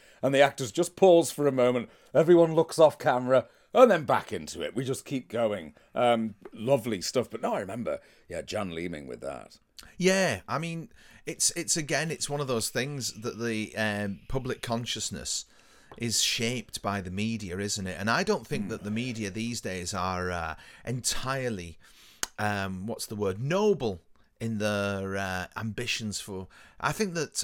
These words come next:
Speaker 2: I think that they're to blame for. We, we've done this to death. We did this
Speaker 1: Yeah,
Speaker 2: two
Speaker 1: yeah.
Speaker 2: editions back, so we won't go down that route. But I think that, I think the whole world could be vastly improved if, um, television's output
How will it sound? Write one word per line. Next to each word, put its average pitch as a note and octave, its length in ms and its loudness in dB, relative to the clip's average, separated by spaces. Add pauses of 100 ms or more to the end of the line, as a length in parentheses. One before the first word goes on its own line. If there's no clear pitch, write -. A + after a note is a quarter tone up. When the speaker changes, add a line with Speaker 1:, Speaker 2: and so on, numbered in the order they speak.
Speaker 2:
I C#3+ 100 -2
think - 200 -6
that G#2+ 160 -2
they're C3 180 -2
to B2 140 -6
blame A2+ 260 -2
for. B2 120 -8
We, D#3+ 160 -4
we've D3 400 -6
done A2+ 260 0
this F#2 180 -2
to - 120 -8
death. E2+ 360 -8
We G2+ 100 -4
did A2 240 -2
this G#3+ 160 -2
Speaker 1:
Yeah, G#3 60 -2
Speaker 2:
two G#2+ 200 -2
Speaker 1:
yeah. G#2 60 -2
Speaker 2:
editions F#2 420 -6
back, - 240 -10
so G#2 120 -4
we G#2 60 -2
won't A2+ 240 -2
go G#2+ 60 -10
down G2 280 -2
that F2 260 -8
route. F2 320 -12 (440)
But A3 340 2
I A3 100 2
think C#4 300 -8
that, G#3 240 -4 (200)
I D4 120 0
think A3 200 -6
the D3 120 -4
whole G3 260 4
world A2+ 340 0
could - 200 -8
be F2+ 240 -8 (100)
vastly B2 600 2
improved F2 680 -4 (460)
if, C3 380 -2 (100)
um, B2 440 -2 (420)
television's D3+ 580 -2
output A2+ 640 -4